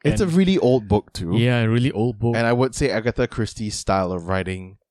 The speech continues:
Speaker 1: it takes a bit of getting used to as well.
Speaker 2: Mm,
Speaker 1: So
Speaker 2: right,
Speaker 1: it's not
Speaker 2: yeah.
Speaker 1: something you can immediately pick up and get, like, you know, just dive right into.
Speaker 2: Yeah. And so I decided to, "Okay, let's watch it." And I came out like,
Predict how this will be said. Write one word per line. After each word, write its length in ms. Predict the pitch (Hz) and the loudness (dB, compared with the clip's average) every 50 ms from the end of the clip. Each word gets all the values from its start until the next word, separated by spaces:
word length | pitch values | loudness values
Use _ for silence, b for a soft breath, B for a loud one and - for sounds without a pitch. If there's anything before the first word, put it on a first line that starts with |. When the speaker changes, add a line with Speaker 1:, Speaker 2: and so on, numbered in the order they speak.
| _ _ | _ _
Speaker 1:
it 100 | - 110 | -10 -6
takes 240 | - 156 120 - - | -4 -6 -6 -6 -8
a 60 | 113 | -6
bit 180 | 98 95 117 104 | -4 -4 -4 -4
of 120 | 101 90 | -6 -8
getting 240 | - 107 101 104 101 | -8 -8 -8 -8 -10
used 320 | 92 87 87 87 - - - | -10 -10 -10 -12 -12 -14 -14
to 100 | 98 92 87 | -12 -12 -12
as 140 | 80 - | -12 -10
well. 260 | 90 85 104 165 185 b b b b b b b b b b b 165 _ - | -8 -6 -6 -6 -8 b b b b b b b b b b b -20 _ -12
Speaker 2:
Mm, 340 | 120 117 117 110 104 95 92 | -10 -8 -8 -8 -8 -6 -4
Speaker 1:
So 60 | 95 104 107 127 | -2 0 2 2
Speaker 2:
right, 80 | 120 113 | 2 0
Speaker 1:
it's 100 | 113 107 | 0 0
not 100 | 107 - | -2 -2
Speaker 2:
yeah. 60 | 107 | -2
Speaker 1:
something 220 | - - - 120 110 | -4 -6 -6 -6 -8
you 80 | 101 92 | -6 -6
can 100 | 101 95 | -8 -8
immediately 340 | 95 98 98 101 101 107 | -8 -8 -10 -8 -10 -10
pick 240 | 101 - - - - 113 | -8 -6 -6 -6 -6 -8
up 120 | - - | -10 -8
and 180 | - 95 90 87 | -12 -14 -12 -12
get, 180 | 90 87 - - | -14 -14 -12 -12
like, 340 | - 90 - - 98 - | -14 -14 -14 -18 -20 -18
you 60 | 104 92 | -16 -14
know, 160 | 92 92 90 | -12 -12 -10
just 300 | - 92 90 - - b b b b b b b b b - 117 107 | -10 -10 -10 -12 -14 b b b b b b b b b -20 -8 -4
dive 360 | - 101 101 101 104 92 - 98 | -2 0 0 0 -2 -4 -6 -6
right 200 | 98 98 98 90 | -4 -4 -4 -6
into. 480 | 92 90 87 - 95 104 127 - - - - | -8 -8 -6 -4 -4 -4 -4 -6 -12 -12 -8
Speaker 2:
Yeah. 440 | 113 104 104 98 95 92 90 95 101 _ _ _ _ _ _ _ _ _ _ _ _ _ _ - | -4 -2 0 0 0 -2 -4 -6 -10 _ _ _ _ _ _ _ _ _ _ _ _ _ _ -6
And 140 | 113 110 113 | -6 -6 -4
so 380 | - - 127 123 120 120 120 - | -2 0 0 2 2 2 0 -2
I 80 | - 107 | -4 -6
decided 320 | 113 117 - 123 131 147 147 | -6 -6 -4 -4 -6 -4 -2
to, 140 | 127 117 - | -4 -2 0
"Okay, 360 | - 180 202 - 226 226 220 214 | 0 -2 0 -2 -2 -4 -4 -6
let's 280 | 202 202 208 196 - | -6 -8 -8 -8 -8
watch 240 | 185 180 180 - - | -6 -6 -6 -4 -2
it." 120 | 160 151 | -2 0
And 140 | 135 120 120 | 0 0 0
I 100 | 123 113 | 0 0
came 180 | 110 - 143 135 | -2 -2 -4 -4
out 120 | 127 117 | -4 -6
like, 140 | 107 - | -8 -12